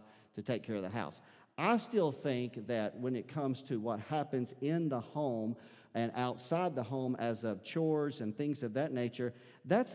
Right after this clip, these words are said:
that's a process of two agreeing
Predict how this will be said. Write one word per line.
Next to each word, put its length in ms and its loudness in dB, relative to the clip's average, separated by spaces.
that's 240 2
a 60 2
process 680 0
of 140 -2
two 560 2
agreeing 920 2